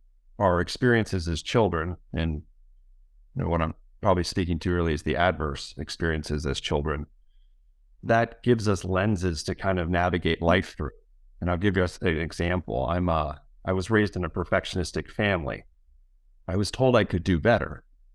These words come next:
My parents were loving me when they said that because they wanted me to succeed. But to a little kid,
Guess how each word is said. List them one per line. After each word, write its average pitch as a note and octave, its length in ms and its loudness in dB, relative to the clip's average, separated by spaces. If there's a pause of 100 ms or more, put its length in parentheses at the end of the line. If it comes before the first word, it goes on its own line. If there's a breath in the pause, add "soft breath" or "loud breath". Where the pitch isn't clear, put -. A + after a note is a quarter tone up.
(480)
My F2 60 -2
parents A2 400 2
were F#2 80 2
loving G2 340 4
me F2 140 2
when E2+ 140 2
they D#2+ 120 2
said B2 300 2
that D#2 320 -2
because E2+ 260 -4
they F#2 100 0
wanted E2+ 300 -2
me E2 120 0
to - 100 -6
succeed. - 600 -4 (680)
But F#2+ 160 -2
to G#2+ 160 2
a - 20 2
little G#2+ 260 4
kid, G#2 600 2